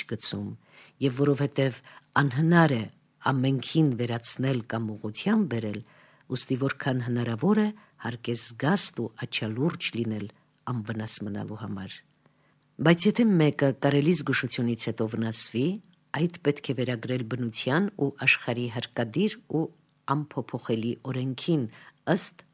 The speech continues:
Աստծու նախախնամության։ Այդտեղ շատ բնական ու բարոյական իրողություններ, որոնք մեզ պատահական են թվում,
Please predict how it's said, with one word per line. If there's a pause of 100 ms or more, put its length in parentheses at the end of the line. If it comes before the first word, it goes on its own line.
(180)
Աստծու (140)
նախախնամության։ (1080)
Այդտեղ
շատ
բնական
ու
բարոյական
իրողություններ, (1300)
որոնք (320)
մեզ
պատահական
են
թվում,